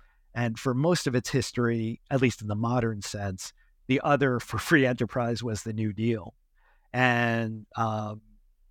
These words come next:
they were, um, you know, had different amounts of relative strength at different times, but free enterprise,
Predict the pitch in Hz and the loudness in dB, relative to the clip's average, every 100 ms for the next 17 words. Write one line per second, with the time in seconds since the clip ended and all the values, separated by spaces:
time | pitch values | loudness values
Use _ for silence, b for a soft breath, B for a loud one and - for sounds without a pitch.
0 | _ _ _ 123 117 113 110 110 110 101 | _ _ _ 2 6 6 6 2 0 -4
1 | - _ _ _ _ _ _ _ - 113 | -8 _ _ _ _ _ _ _ -12 -4
2 | 117 120 117 113 110 - _ _ _ _ | 2 4 4 0 -2 -8 _ _ _ _
3 | _ _ - - - 139 113 107 113 - | _ _ -20 -14 -2 2 2 0 -6 0
4 | 139 113 - 123 131 107 156 147 107 131 | 2 2 0 0 2 4 4 2 -2 0
5 | 131 135 143 127 107 123 131 - 104 - | 2 2 2 0 2 2 2 -2 -6 -6
6 | - 123 151 - 151 127 139 - 113 107 | -4 -2 -4 -2 -2 0 0 -2 -2 -2
7 | 123 143 139 113 123 120 120 - b b | 0 -2 -4 0 0 0 -4 -10 b b
8 | b b - 160 147 143 147 - 139 135 | b b -2 4 4 4 0 0 0 0
9 | 127 123 110 | 0 -4 -6